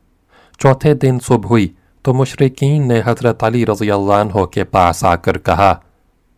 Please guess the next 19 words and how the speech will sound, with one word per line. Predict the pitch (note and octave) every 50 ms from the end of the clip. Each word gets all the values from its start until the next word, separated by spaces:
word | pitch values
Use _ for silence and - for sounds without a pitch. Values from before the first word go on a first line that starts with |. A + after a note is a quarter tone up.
| _ _ _ _ _
"اپنے | - B2+ B2+ - - D3+ D3+ C#3+
صاحب | - - B2+ C3+ C3 B2 -
سے | - C3 A#2
کہو | - - A2 C3 C3+ C3+
کہ | - C3
ہمارے | G#2 A2 A2+ A2 A2 G#2+ G#2 G#2+
یہاں | G2+ G2+ G#2 F#2+ A2 G#2+
سے | F2+ - G#2 G2
روانہ | F#2 G2 F#2 G2 F2+ F2 F#2 F#2
ہو | F2+ D#2+ F2+ F2+ F#2+
جائیں، | F#2 - G#2+ F#2+ F2 E2 - _ _ _ _ _ _ _ _ _ -
کیونکہ | - D3 D3 D#3 D3+ - D3+ C#3
مدت | C3 B2 A#2+ - - A#2+ G#2+ - - -
گزر | B2 G#2+ F#2+ G2 F#2
چکی | - - F#2 - - - F2+ F2 E2+
ہے۔" | F#2+ E2+ D#2 - _ _ _ _ _ _ _ _ _ _ _ _ _ _ _ _
اس | - G#2 - -
کے | - G#2+
بعد | G2+ F#2 - G#2+ G#2+ G2+ F#2+